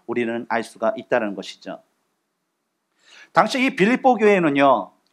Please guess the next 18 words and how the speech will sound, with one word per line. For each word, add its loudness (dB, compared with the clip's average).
유오디아와 6
순두계라는 0
아주 -2
기둥 -2
같은 0
그런 0
여성 2
일꾼들이 -2
있었습니다. -10
지난주에 2
나눴듯이 2
이 -2
빌립보가, 4
교회가 6
있는 -2
이 -4
빌립보 0
지역은 -2